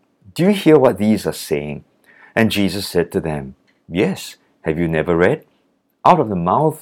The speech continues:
of babes and nursing infants, you have perfected praise.'" Notice again the issues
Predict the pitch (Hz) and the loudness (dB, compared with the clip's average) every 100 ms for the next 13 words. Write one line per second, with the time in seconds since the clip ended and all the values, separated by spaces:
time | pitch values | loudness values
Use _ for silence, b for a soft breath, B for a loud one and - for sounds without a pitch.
0 | - 90 85 107 139 143 - - 90 87 | -4 -4 -2 0 2 2 -2 -6 -4 -2
1 | 101 117 - 147 - 139 147 - 73 82 | -2 -4 -4 -6 -2 -4 -4 -6 -6 -6
2 | - B B B B 82 90 80 - 71 | -12 B B B B -4 -2 -2 -4 -10
3 | - 78 71 - 82 _ - 64 - - | -8 -6 -6 -8 -12 _ -14 -14 -14 -20
4 | - _ _ _ _ _ _ _ B B | -20 _ _ _ _ _ _ _ B B
5 | B 131 185 214 214 104 127 113 87 98 | B 4 6 4 2 4 6 6 2 0
6 | - 151 156 - 139 87 85 | 4 4 4 2 0 2 0